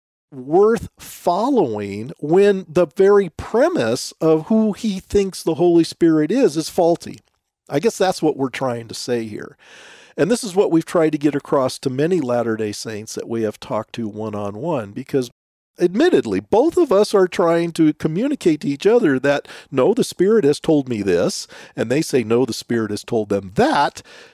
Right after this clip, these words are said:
And I go back to my original statement, "We both can't be right. There's just no way that we can both be right." But how does this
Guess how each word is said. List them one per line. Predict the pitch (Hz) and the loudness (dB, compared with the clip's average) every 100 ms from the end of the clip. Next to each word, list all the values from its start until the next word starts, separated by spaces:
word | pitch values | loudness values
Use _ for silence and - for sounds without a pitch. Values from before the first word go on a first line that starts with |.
| _ | _
And | 120 | -8
I | 117 | -2
go | 131 | -2
back | 117 120 107 | 2 0 0
to | 123 | -4
my | 110 101 | -4 -2
original | 104 143 214 156 117 | 0 0 2 0 -2
statement, | - 101 98 104 107 - | -2 -2 -2 -4 -10 -6
"We | 127 | -2
both | 127 127 110 | 2 2 0
can't | - 139 139 | -4 -4 -4
be | 101 | -6
right. | 92 113 104 - - - _ | -4 -2 -2 -6 -18 -20 _
There's | 110 117 | -12 -8
just | 113 - | -8 -10
no | 143 117 123 | -12 -2 -2
way | 107 120 110 | 0 0 0
that | 95 - | -4 -10
we | 95 | -12
can | - 98 | -14 -8
both | 101 95 - | -6 -6 -8
be | 92 | -12
right." | 101 165 139 - _ _ _ _ _ _ | -8 -6 -8 -10 _ _ _ _ _ _
But | 170 151 | -4 -4
how | - 277 | -2 0
does | 339 247 | 2 2
this | 214 - | 2 2